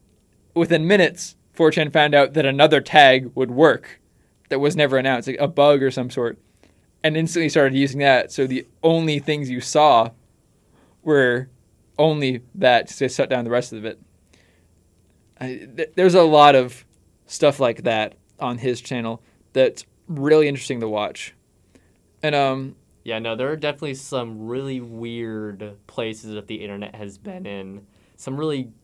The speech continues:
Speaker 2: dingy, crummy
Speaker 1: Mm-hmm.
Speaker 2: holes that you're like, "Oh my gosh, how did that ever happen?" But then there's also, like, those nice little flakes of gold that are hidden there, too. You're like,
Speaker 1: Mm-hmm.
Speaker 2: "Hey, wh-, why does no one else know about that?"
Speaker 1: Yeah.
Speaker 2: That's great.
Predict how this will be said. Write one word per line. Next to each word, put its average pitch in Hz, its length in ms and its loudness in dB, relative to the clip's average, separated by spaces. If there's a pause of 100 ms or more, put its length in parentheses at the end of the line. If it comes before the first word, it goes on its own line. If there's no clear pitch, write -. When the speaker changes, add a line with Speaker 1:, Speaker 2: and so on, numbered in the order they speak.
(640)
Speaker 2:
dingy, 127 460 -6
crummy 127 500 -8
Speaker 1:
Mm-hmm. 117 80 -10
Speaker 2:
holes 120 380 -4
that 113 80 -6
you're 117 140 -8
like, 110 300 -8
"Oh 123 100 -8
my 98 160 -10
gosh, 104 440 -8
how 131 120 -4
did 135 120 -8
that 110 220 -6
ever 104 280 -10
happen?" 101 480 -10
But 131 120 -16
then 214 80 -10
there's 247 160 -6
also, 226 280 -6
like, 147 280 -6 (360)
those 135 140 -12
nice 180 180 -8
little 156 360 -8 (100)
flakes - 560 -12
of 110 200 -12
gold 110 400 -6
that 95 120 -10
are 92 100 -12
hidden 95 300 -10
there, 95 180 -10
too. 90 220 -20
You're 101 140 -12
like, 117 160 -10
Speaker 1:
Mm-hmm. 92 140 -14
Speaker 2:
"Hey, 113 280 -10 (460)
wh-, 147 200 -12
why 160 140 -4
does 170 160 -10
no 151 100 -10
one 131 120 -10
else 107 180 -14
know 98 100 -14
about - 280 -20
that?" - 240 -18 (160)
Speaker 1:
Yeah. - 80 -20 (200)
Speaker 2:
That's 139 160 -14
great. 98 280 -18